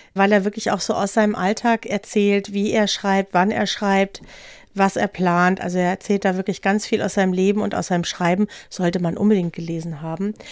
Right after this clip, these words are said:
Es gibt ja überhaupt so ein paar Autorenratgeber, also Autorenbücher.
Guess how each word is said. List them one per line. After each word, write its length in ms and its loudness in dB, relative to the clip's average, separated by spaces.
Es 140 -2
gibt 160 4
ja 80 6
überhaupt 360 2
so 120 -4
ein 80 0
paar 340 2
Autorenratgeber, 1500 2
also 160 -2
Autorenbücher. 1300 2